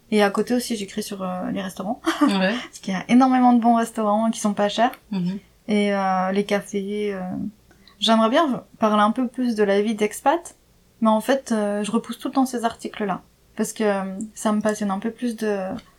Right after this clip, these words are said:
Speaker 1: parler de, enfin, plus que
Speaker 2: De faire
Speaker 1: art,
Speaker 2: découvrir
Speaker 1: euh,
Speaker 2: d'autres
Speaker 1: ouais,
Speaker 2: choses,
Speaker 1: voilà.
Speaker 2: ouais.
Speaker 1: Ce qui n'est pas forcément dans les autres blogs, en fait.
Speaker 2: Hmm.
Speaker 1: Parce qu'il y a quand même d'autres blogs qui parlent beaucoup de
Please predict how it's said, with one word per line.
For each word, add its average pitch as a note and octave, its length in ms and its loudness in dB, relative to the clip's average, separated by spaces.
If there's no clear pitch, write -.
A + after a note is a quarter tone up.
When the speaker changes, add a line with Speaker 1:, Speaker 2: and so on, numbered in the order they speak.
Speaker 1:
parler A3+ 340 2
de, G3 400 -6
enfin, G#3 220 -4
plus - 220 -8
que - 120 -8
Speaker 2:
De F#3 60 -6
faire G3+ 180 2
Speaker 1:
art, G#3+ 280 6
Speaker 2:
découvrir G3+ 160 6
Speaker 1:
euh, G3 80 4
Speaker 2:
d'autres G3+ 120 2
Speaker 1:
ouais, G#3+ 100 2
Speaker 2:
choses, G3+ 100 -2
Speaker 1:
voilà. G3 280 2
Speaker 2:
ouais. F3+ 320 -6
Speaker 1:
Ce - 120 -8
qui A#3+ 160 4
n'est A3+ 140 6
pas A#3+ 160 4
forcément A#3+ 420 0
dans A3 120 2
les G3+ 180 -2
autres F#3+ 140 -4
blogs, G3+ 220 0
en F#3 80 -6
fait. - 260 -10
Speaker 2:
Hmm. G3+ 80 -4
Speaker 1:
Parce F#3+ 120 0
qu'il F3+ 80 0
y - 20 8
a A#3+ 60 4
quand C4+ 100 4
même C#4 220 8
d'autres A#3 220 0
blogs B3 200 2
qui - 120 -6
parlent G3+ 240 0
beaucoup G3+ 300 -6
de G3 180 -6